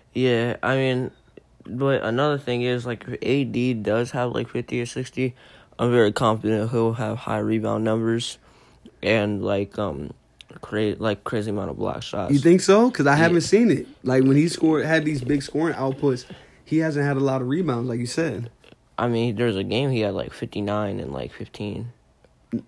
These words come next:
Speaker 2: the
Speaker 1: And
Speaker 2: Lakers?
Speaker 1: and, like, four blocks. No, no, no, no, not with the Lakers.
Speaker 2: Yeah, that's what I'm saying, with the Pelicans, right?
Speaker 1: Yeah, yeah.
Speaker 2: Yeah, I mean, that, and that was in the regular season. We talking about finals.
Speaker 1: You wanna do that in the playoffs?
Speaker 2: <laughs>
Speaker 1: What, what do you think Anthony Davis is, Michael Jordan?
Speaker 2: <laughs> But,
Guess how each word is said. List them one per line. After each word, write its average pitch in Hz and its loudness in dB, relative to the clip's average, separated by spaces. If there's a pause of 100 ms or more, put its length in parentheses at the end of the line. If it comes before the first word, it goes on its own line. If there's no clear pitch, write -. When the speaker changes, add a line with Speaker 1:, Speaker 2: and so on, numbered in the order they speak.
(120)
Speaker 2:
the 113 2
Speaker 1:
And 117 4
Speaker 2:
Lakers? 214 2
Speaker 1:
and, 123 2
like, 98 -2
four 110 -2
blocks. 107 -2
No, 147 2
no, 135 2
no, 139 0
no, 117 0
not 135 -4
with 117 -4
the 107 -8
Lakers. 113 0
Speaker 2:
Yeah, 170 6
that's 147 4
what 147 2
I'm 127 4
saying, 160 2
with 123 0
the 131 -8
Pelicans, 135 2
right? 131 2
Speaker 1:
Yeah, 117 0
yeah. 90 -4
Speaker 2:
Yeah, 131 4
I 131 6
mean, 131 6
that, 139 2
and 120 4
that 147 2
was 127 0
in 120 0
the 113 2
regular 117 -2
season. 147 -2 (180)
We 151 -2
talking 127 -2
about 104 -4 (520)
finals. 143 2
Speaker 1:
You 208 0
wanna 196 6
do 165 6
that 143 6
in 110 -2
the 107 -4
playoffs? 160 4 (220)
Speaker 2:
<laughs> 156 10
Speaker 1:
What, 165 4
what 180 4
do 185 0
you 180 2
think 143 2
Anthony 143 -2
Davis 131 2
is, 110 -2
Michael 110 -4
Jordan? - 4 (240)
Speaker 2:
<laughs> - -6
But, - 6